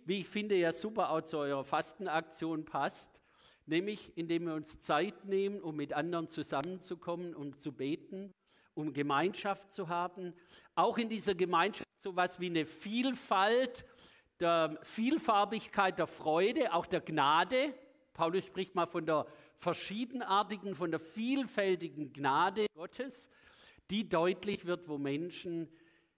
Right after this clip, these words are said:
zusammenkommen als seine Leute. Und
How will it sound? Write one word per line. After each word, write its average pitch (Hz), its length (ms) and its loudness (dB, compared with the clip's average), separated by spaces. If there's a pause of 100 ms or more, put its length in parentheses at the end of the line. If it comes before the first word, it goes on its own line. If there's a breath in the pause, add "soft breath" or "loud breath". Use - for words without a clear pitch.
zusammenkommen 143 960 -4
als 127 260 -6
seine 117 300 -4
Leute. 113 480 -6
Und 175 400 -6